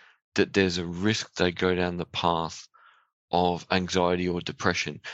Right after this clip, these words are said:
because anger is an impetus for action. So if you don't take the action, some other negative emotion is gonna come in. Either anxiety about, "Am I gonna explode? Is it gonna get worse?"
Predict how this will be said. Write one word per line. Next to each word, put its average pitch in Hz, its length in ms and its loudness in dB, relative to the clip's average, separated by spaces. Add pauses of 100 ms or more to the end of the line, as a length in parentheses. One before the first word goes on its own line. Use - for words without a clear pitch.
because 110 220 0 (180)
anger 107 360 0
is 92 140 0
an 95 80 -2
impetus 92 440 -2
for 82 220 -2
action. - 480 -2 (1300)
So 107 180 2
if 98 160 0
you 98 60 -2
don't 110 360 2
take 87 280 -2 (180)
the 85 260 -12 (100)
action, 92 480 -2 (260)
some 107 280 0
other 104 280 2
negative 90 460 0
emotion 82 460 -4
is 78 140 -6
gonna 78 240 -6
come 76 280 -6
in. - 160 -10 (540)
Either 104 240 4
anxiety 95 540 2
about, 90 220 0
"Am 92 140 0
I 95 80 0
gonna 92 220 0
explode? 90 500 0
Is 90 140 -2
it - 80 -12
gonna 90 200 -2
get 82 200 -4
worse?" 87 500 -2